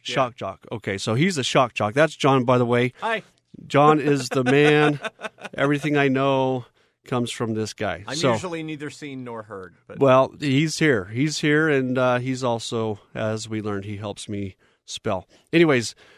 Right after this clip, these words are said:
Speaker 2: uh, yeah, so I got, got John here. He can jump in anytime. I really appreciate him,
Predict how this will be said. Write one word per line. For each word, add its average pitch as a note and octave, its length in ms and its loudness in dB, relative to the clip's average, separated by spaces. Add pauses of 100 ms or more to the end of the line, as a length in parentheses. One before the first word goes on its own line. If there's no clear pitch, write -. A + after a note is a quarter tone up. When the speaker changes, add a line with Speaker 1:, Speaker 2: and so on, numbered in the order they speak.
Speaker 2:
uh, C3 380 6
yeah, C3 400 4
so D3+ 260 0
I C#3+ 120 4
got, C#3+ 200 -4
got D3+ 180 2
John D3 260 4
here. C#3+ 180 2
He C#3+ 140 -2
can B2 180 -2
jump B2+ 300 0
in B2 120 2
anytime. B2 540 0
I A2+ 40 0
really A2+ 240 -2
appreciate A2+ 560 -6
him, C3+ 360 0